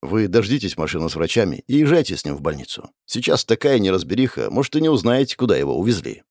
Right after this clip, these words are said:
"Конечно, я с Олежкой буду. Всего хорошего вам, мужики. Я побежал". "Удачи!" — Андрей пожал ему руку. "Не рисуйтесь перед военными". "Конечно".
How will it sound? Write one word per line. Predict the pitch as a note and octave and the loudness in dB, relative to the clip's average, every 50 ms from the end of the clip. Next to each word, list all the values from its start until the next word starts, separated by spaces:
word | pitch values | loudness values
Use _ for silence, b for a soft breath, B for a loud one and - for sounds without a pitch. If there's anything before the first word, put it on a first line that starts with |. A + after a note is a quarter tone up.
| _ _ _ _ _ _ _ _ | _ _ _ _ _ _ _ _
"Конечно, | - A#2+ A#2 C#3 C#3 - - D2+ | 0 4 4 4 4 2 0 0
я | C#2+ F#2 F#2+ - | 2 2 2 2
с | - | 2
Олежкой | A#2 A#2 C3 - - F#2+ D#2+ | 2 2 2 2 0 -4 -8
буду. | B1+ B1+ B1 - - - _ _ _ | -8 -8 -12 -12 -14 -18 _ _ _
Всего | - - D3 E3 D#3+ | -4 0 2 4 4
хорошего | - D#3 D#3 D#3 - - E2 C#2+ | 4 6 4 4 2 0 -2 -4
вам, | B1+ B1 A1 | -4 -6 -8
мужики. | A1+ C#2 - C#2+ - - - - - _ | -10 -12 -12 -12 -14 -16 -18 -18 -8 _
Я | - D3+ C3+ | 0 0 2
побежал". | A#2+ A2 A2 F2 D2 B1+ G#1 - - _ _ _ _ _ _ - | 2 0 0 -2 -2 -4 -8 -12 -16 _ _ _ _ _ _ -2
"Удачи!" — | A2+ B2+ C3+ D#3 E3 D#3+ C#3 - - A#2+ - - _ _ _ _ _ | 0 2 6 6 8 8 6 4 0 -8 -12 -16 _ _ _ _ _
Андрей | - D2+ F2 G#2 D3 F3+ E3 | -6 -4 -2 0 0 0 0
пожал | - - F#2 F2 - F2+ E2+ E2 | 0 -2 -4 -2 -2 -2 -4 -2
ему | D#2+ D#2 D2+ B1+ | -2 -4 -4 -6
руку. | G1+ G1+ - - - - _ _ _ _ _ - | -8 -10 -12 -14 -18 -20 _ _ _ _ _ -4
"Не | - F#2+ A2+ C3 C#3 | 0 4 6 6 6
рисуйтесь | C#3+ D3 B2+ - D#3+ D#3 - G#2 F2+ | 6 6 4 4 2 2 0 -2 -4
перед | - G2 F2 F#2+ F#2+ | -4 -4 -2 0 2
военными". | G#2 A2 B2 A#2+ G2+ D#2 B1+ - - - - _ _ _ _ | 4 4 4 4 2 2 -2 -6 -10 -16 -20 _ _ _ _
"Конечно". | - C3+ C#3 E3 D3+ - - - - - | 0 2 4 4 4 2 -2 -6 -12 -16